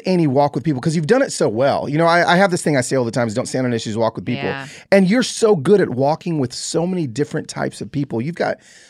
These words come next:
Speaker 1: friends with all kinds of different worldviews.
Speaker 2: Yeah.
Speaker 1: And really on the tour, we're gonna be talking a little bit about that.
Speaker 2: Yeah.
Speaker 1: Um,
Speaker 2: I hope so.
Speaker 1: Yeah. But, but so, like, like, what's, what's your kind of navigation tool when it
Speaker 2: Yeah.
Speaker 1: comes to maybe those kind of conversations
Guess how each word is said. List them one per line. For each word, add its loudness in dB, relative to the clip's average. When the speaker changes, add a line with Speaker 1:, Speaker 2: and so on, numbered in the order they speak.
Speaker 1:
friends 0
with -4
all 2
kinds -2
of 2
different 0
worldviews. 0
Speaker 2:
Yeah. -8
Speaker 1:
And 0
really 2
on 4
the 0
tour, 0
we're 2
gonna 2
be -2
talking -2
a 0
little 2
bit 0
about -4
that. -6
Speaker 2:
Yeah. -2
Speaker 1:
Um, 2
Speaker 2:
I 0
hope 0
so. -12
Speaker 1:
Yeah. 2
But, 0
but 0
so, 0
like, 2
like, -2
what's, 0
what's 0
your 4
kind 0
of 2
navigation 0
tool -4
when 2
it 0
Speaker 2:
Yeah. -6
Speaker 1:
comes 0
to 2
maybe 0
those 0
kind -4
of -4
conversations -8